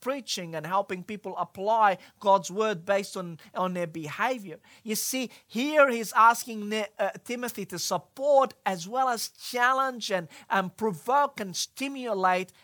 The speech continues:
believers so they could live the God-given life. And we all need people like that in our world. I am sad to say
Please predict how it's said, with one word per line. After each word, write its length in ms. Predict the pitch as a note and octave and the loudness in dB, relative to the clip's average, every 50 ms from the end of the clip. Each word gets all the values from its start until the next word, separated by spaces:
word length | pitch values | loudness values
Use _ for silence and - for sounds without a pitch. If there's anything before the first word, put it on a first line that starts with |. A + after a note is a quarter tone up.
| _ _ | _ _
believers 640 | D#3 D3 F#3+ G3 G3+ A3 B3 B3 A#3 G#3+ G3+ F3 | -4 -2 0 0 2 0 -2 -4 -4 -6 -6 -6
so 180 | - - G#3+ G#3 | -4 -2 -2 -2
they 160 | F#3+ F#3+ F#3+ | -2 -2 -6
could 240 | F3+ - G3 F3 D3 | -6 -6 -8 -6 -4
live 380 | E3 G3+ A#3 A3 G3+ F3+ F3 - - - _ - | -2 0 0 0 0 -2 -6 -12 -20 -20 _ -6
the 140 | F3 F3+ | -6 -6
God-given 920 | E3 D3+ F3 F#3+ G3+ G#3 G3+ G3 E3+ E3 E3 F3 F#3 E3+ D#3+ E3+ E3 D#3+ D#3 - _ _ _ - | -6 -2 2 4 6 6 6 4 0 -4 -8 -8 -8 -6 -6 -6 -8 -8 -10 -16 _ _ _ -14
life. 500 | - D#3 F3 E3+ E3+ D#3+ D3+ D3+ - _ - _ _ _ | -6 0 4 4 4 4 2 -2 -10 _ -20 _ _ _
And 220 | - G3 G3+ G3+ G#3 | 0 0 0 0 -2
we 260 | G3+ G3+ G#3 G3+ G#3 - _ | -4 -6 -6 -8 -10 -10 _
all 540 | - A3 A#3+ C4+ C#4 C#4 C#4 C4+ C4 B3+ B3+ | 0 2 4 4 4 4 2 0 -2 -4 -8
need 480 | B3 F3+ F#3+ G#3+ A3+ A#3 A3+ A3+ - - _ _ | -8 -6 -6 -4 -4 -6 -6 -8 -10 -14 _ _
people 560 | - A3+ A#3+ A3 - - A#3+ A3+ A3 G3+ D#3+ | -6 -6 -6 -6 -4 -2 0 0 0 0 0
like 500 | E3 E3+ F#3+ G3+ G#3 G3+ F#3+ F3 D3 - | 2 4 4 6 4 4 0 -4 -10 -4
that 420 | - F#3+ F#3+ F#3+ G3 F#3+ F#3+ - - - | 0 2 2 4 2 2 -2 -6 -12 -10
in 180 | F#3+ F#3+ F#3 F#3 | -8 -8 -6 -2
our 200 | G3+ F#3 F3 E3+ | 0 0 0 0
world. 380 | E3+ D#3+ D#3+ C#3+ C3 C3+ D#3+ - _ _ _ _ - - _ | 0 -4 -4 -4 -4 -6 -10 -16 _ _ _ _ -20 -4 _
I 180 | - A3 C4+ C#4+ | 2 4 4 4
am 220 | C#4 C#4 C4+ B3+ | 2 0 -2 -4
sad 440 | A3+ - - - C4 B3+ B3+ B3 - | -6 -6 -2 0 2 2 2 0 -4
to 100 | - C4 | -8 -10
say 560 | A3 - - - A3+ G3 F#3 E3 D#3+ D#3+ E3 | -8 -8 -4 0 4 6 6 6 4 2 -2